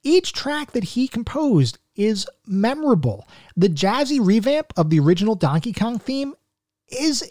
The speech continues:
incredible. I, I mean, that's the kind of song that I have hummed for,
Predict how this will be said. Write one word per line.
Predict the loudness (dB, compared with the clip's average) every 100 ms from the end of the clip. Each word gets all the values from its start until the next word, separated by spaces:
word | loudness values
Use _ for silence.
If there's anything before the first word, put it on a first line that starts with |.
| -4
incredible. | -4 -4 -10 -12 -8 -4 0 2 2 0 -2 -10 -16
I, | -16 -14
I | -2 0 0
mean, | -2 -2
that's | -4 -4
the | -6
kind | -8 -6 -4
of | -2
song | -2 -4 -2 -2 -2 -8 _ 0
that | 0 2
I | -2 2
have | 2 0
hummed | -6 -2 2 4 4 2 -2 _ _ _ _ _ -20 -4
for, | 2 2